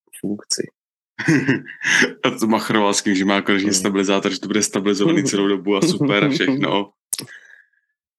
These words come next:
Speaker 2: Každopádně,
Speaker 1: Doufám se.
Speaker 2: tohle je celkem jako smutný, vtipný, bůh ví co. John Hack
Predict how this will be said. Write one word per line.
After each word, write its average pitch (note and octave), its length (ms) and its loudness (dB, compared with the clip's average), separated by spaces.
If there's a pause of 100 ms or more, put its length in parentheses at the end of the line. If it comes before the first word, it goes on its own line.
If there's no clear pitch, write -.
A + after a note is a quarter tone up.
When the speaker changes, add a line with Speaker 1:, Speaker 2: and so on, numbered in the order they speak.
Speaker 2:
Každopádně, C3+ 540 2
Speaker 1:
Doufám A#2+ 180 0
se. - 60 -20 (580)
Speaker 2:
tohle C3 300 2
je C3+ 80 4
celkem C#3 260 2
jako C3+ 440 0 (360)
smutný, B2+ 760 0
vtipný, C3 640 0
bůh G#2 220 -4
ví C3+ 160 2
co. G#2+ 380 0 (520)
John C#3 280 2
Hack A2 500 2